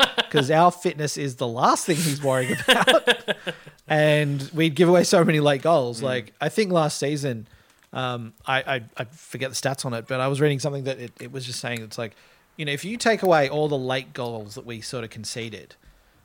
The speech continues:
Speaker 1: um, like, we either finish fourth or fifth or just fifth or something like that.
Speaker 2: Mm.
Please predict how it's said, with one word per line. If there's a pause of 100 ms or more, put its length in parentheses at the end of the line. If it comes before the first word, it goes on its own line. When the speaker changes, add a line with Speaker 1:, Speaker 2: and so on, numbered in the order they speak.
(160)
Speaker 1:
um, (140)
like,
we
either
finish
fourth
or
fifth
or
just
fifth
or
something
like
that.
Speaker 2:
Mm.